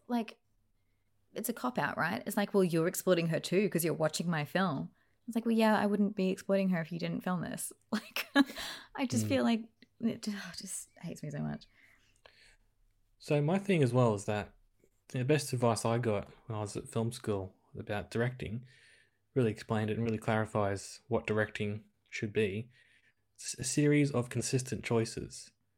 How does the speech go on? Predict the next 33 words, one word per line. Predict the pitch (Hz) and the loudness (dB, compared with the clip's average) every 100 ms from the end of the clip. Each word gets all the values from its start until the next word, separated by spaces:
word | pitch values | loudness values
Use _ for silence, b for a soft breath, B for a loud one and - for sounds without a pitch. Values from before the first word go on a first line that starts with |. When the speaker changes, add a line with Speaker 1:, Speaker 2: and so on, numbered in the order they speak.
| _ - | _ -12
Speaker 1:
Mm-hmm. | 160 147 147 _ _ _ - | -10 -10 -14 _ _ _ -2
Speaker 2:
I | 131 | 2
don't | 170 | 2
think | 175 165 | 2 2
there | - 123 | 4 4
are | 117 117 | 2 0
many | 123 127 120 | 4 4 4
consistent | 117 110 120 - 113 | 0 0 -2 -2 -4
choices | - 113 113 110 104 - | 0 0 0 -2 -4 -4
in | 110 113 | -4 -2
this | 110 - | -4 -6
film. | - 95 110 127 B B B B _ | -8 -4 -4 -6 B B B B _
On | 139 147 | 0 2
the, | 143 | 4
on | 147 | 4
the | 156 | 4
very | 156 156 | 4 4
technical | 147 156 143 143 117 | 2 -2 -2 0 0
level, | 110 107 104 104 _ _ _ _ _ _ _ _ - | 2 2 -2 -2 _ _ _ _ _ _ _ _ -2
the, | 127 123 123 | 0 0 0
the | 123 120 113 - _ _ _ _ _ _ - | 0 2 0 -4 _ _ _ _ _ _ -2
aspect | 131 127 - 127 | -2 0 0 0
ratio | 123 117 - - 113 110 107 _ b b - | 2 2 2 2 2 2 0 _ b b -4
and | 113 | -2
the | 107 | -2
colouring | - 147 143 104 98 | 4 6 6 4 -2
changes | 104 120 120 107 95 - - - _ | -2 2 2 0 -4 -8 -14 -16 _
seemingly | - 135 123 113 | 0 2 4 2
from | 110 107 | 0 -4
scene | - 113 | 0 0
to | 104 | -2
scene. | - 117 92 80 | -2 -2 -2 -2
Speaker 1:
Yeah, | 170 160 | -4 -6